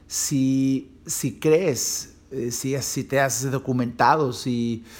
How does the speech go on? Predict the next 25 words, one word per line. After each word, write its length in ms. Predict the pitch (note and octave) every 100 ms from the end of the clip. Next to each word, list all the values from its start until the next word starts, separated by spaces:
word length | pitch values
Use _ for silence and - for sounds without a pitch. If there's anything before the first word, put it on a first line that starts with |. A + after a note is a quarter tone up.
| - -
bueno, 240 | - A#3+ B3
te 100 | G#3+
va, 220 | G3+ G3
te 80 | G3
va, 840 | F3+ A#3+ C#4+ - C3 C#3 A#2 C3+
te 80 | E3+
va 120 | D#3+
a 20 |
ser 200 | G3+ G#3
muy 140 | F#3+ G3
interesante 520 | F#3+ F3 F3 E3+ B3+
un 80 | B3+
relato. 460 | G#3 A#3 - C3+
Si, 100 | C3+
esta 280 | - F3+ -
noche 220 | E3+ E3
simplemente 480 | E3+ D#3+ D#3+ D3+ C#3
tendré 380 | B2+ C3+ B2 B2+
una, 240 | C3 B2+
una 240 | G#2 C#3+ C3
charla 560 | - F#2+ A#2 B2+ A#2 -
entre 360 | A#2 A2 A2
amigos, 520 | A2+ B2+ B2+ C3+ F3+
entre 240 | B2 A#2 A#2
personas 680 | - A2 C3 C3 C3+ B2+